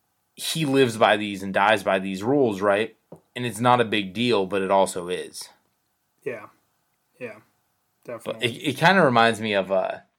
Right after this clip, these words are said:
Speaker 1: you know, when we were talking about, well, at least Shigor stands for something. It's kinda like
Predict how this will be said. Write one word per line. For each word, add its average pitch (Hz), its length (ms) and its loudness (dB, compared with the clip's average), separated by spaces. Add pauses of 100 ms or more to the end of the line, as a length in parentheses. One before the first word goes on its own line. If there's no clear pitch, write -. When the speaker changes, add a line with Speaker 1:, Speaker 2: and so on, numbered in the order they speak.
(640)
Speaker 1:
you 131 120 -10
know, 123 100 0
when 113 180 -2
we 110 100 -4
were 104 80 -4
talking 101 280 0
about, 95 280 0
well, 98 160 0
at 98 60 -4
least 98 240 -8
Shigor 98 380 -6
stands 95 300 -8
for 117 120 -8
something. 113 360 -6
It's 98 120 -10
kinda 117 240 -2
like 104 280 -6